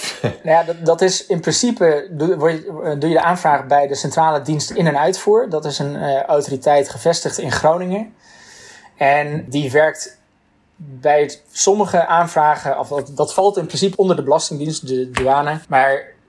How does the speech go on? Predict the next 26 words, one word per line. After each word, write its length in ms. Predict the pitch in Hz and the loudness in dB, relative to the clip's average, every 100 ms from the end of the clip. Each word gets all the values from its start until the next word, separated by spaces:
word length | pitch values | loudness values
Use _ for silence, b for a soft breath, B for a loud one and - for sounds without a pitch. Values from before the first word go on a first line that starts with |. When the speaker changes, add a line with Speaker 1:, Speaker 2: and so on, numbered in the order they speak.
| _ _ _ _ _ _ _ | _ _ _ _ _ _ _
Speaker 2:
de 160 | - 147 | -10 -4
verantwoordelijke, 600 | 165 151 139 185 185 170 | 0 0 4 4 4 0
eh, 580 | 151 143 139 139 - - | 0 2 2 0 -2 0
overheidsinstelling 760 | 165 165 147 175 147 - 143 143 | 0 2 -2 -2 -4 -2 -2 -2
is 100 | 135 | 0
daar 160 | 139 | 2
vervolgens 380 | 135 120 139 131 | 0 0 0 -2
het 100 | 123 | -4
ministerie 340 | 135 139 151 139 | -2 0 0 0
van 100 | 135 | 2
Buitenlandse 440 | 139 131 127 - | 0 0 -4 -4
Zaken. 380 | 139 113 110 110 - | -2 -2 -4 -10 -12
Een 120 | - 139 | -6 -2
ministerie 640 | 165 151 - 185 202 196 | 0 0 2 4 4 2
kijkt 440 | 170 160 156 - _ _ _ | 2 2 0 -8 _ _ _
in 440 | 165 143 139 117 - _ _ | -4 -2 -4 -8 -12 _ _
sommige 440 | - - 196 220 185 | -6 0 2 2 0
gevallen 520 | 170 - 170 160 160 | -6 0 2 4 2
ook 220 | 156 143 135 | 2 0 -2
mee. 460 | 139 135 101 110 _ _ _ _ | -2 0 0 -6 _ _ _ _
En 300 | - 127 131 - - - _ _ _ - | -12 -10 -10 -12 -18 -20 _ _ _ -14
bijvoorbeeld 600 | 139 120 139 160 143 135 | -6 -2 0 2 2 0
voor 540 | - 147 139 135 131 B B B B B | 0 2 4 2 -2 B B B B B
vergunningaanvragen 840 | - 165 160 135 131 - 131 127 | -4 -2 0 0 -2 0 -2 -2
voor 120 | 135 147 | -4 -2
China, 580 | - 190 165 151 156 | 0 0 2 0 -2